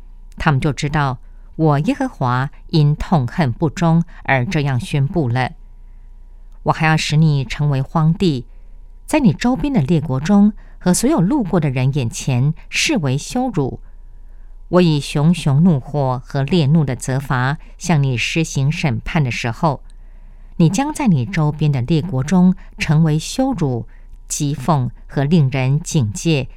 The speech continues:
惊骇的对象。我耶和华这样宣布了。我向那些必将灭亡的人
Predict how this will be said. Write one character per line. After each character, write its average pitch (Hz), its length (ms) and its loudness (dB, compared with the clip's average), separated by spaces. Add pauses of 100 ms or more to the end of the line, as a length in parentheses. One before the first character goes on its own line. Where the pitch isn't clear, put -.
惊 147 240 2
骇 147 220 -2
的 117 100 -4
对 151 180 0
象。 156 340 -2 (1160)
我 165 200 6
耶 208 120 4
和 277 140 0
华 127 480 -2
这 160 100 2
样 123 160 0
宣 139 260 0
布 151 220 0
了。 123 240 0 (840)
我 147 120 4
向 160 220 4
那 151 140 4
些 151 460 2 (220)
必 151 140 2
将 147 260 4
灭 254 220 6
亡 123 220 4
的 131 80 0
人 127 360 2